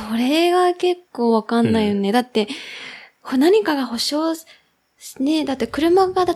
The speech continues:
Speaker 1: えば事故りましたって言って保険が適用されたりとかってまた別じゃん。
Speaker 2: うん。
Speaker 1: 旅行でするにあったりとか、天候で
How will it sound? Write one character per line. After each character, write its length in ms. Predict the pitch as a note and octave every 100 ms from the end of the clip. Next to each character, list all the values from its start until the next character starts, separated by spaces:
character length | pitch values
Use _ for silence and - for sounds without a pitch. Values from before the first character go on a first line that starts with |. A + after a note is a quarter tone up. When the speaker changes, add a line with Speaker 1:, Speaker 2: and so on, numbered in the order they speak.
| E4+
Speaker 1:
え 20 |
ば 100 | C4
事 120 | -
故 120 | -
り 80 | C#4
ま 160 | C#4+ D4+
し 120 | -
た 100 | A3+
っ 80 | A3
て 100 | G#3
言 20 |
っ 20 |
て 60 | G#3
保 120 | G3+
険 420 | A3 A#3 A3+ A3 G#3 - -
が 120 | A3
適 240 | A3 G#3
用 80 | G#3+
さ 120 | A3
れ 80 | G#3
た 120 | A3
り 100 | A3
と 80 | G#3
か 120 | G3+
っ 40 | G3
て 100 | G3+
ま 140 | A#3+
た 100 | F#4
別 280 | B3+ A#3 A3+
じ 80 | B3
ゃ 80 |
ん。 80 | A3+ - - -
Speaker 2:
う 40 | -
ん。 140 | F2
Speaker 1:
旅 140 | B3+ C4
行 260 | D4 F4
で 80 | F4
す 180 | F4 F4+
る 120 | E4+
に 120 | C#4
あ 40 | B3+
っ 40 |
た 120 | A#3+
り 80 | A#3
と 60 | A3+
か、 160 | -
天 280 | A3 - D4
候 240 | E4 F4 E4
で 280 | E4 D#4+